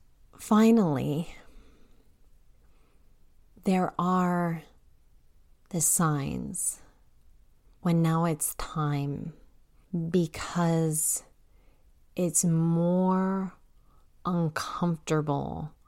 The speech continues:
to keep the thing inside of you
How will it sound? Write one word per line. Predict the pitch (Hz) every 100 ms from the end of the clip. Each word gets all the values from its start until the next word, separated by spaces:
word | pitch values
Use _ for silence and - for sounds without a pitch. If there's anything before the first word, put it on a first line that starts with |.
| - - - _ -
to | - 151
keep | - 180 -
the | 156
thing | - 156
inside | 156 165 151 - - 165 156 175
of | 160 143
you | 143 143 151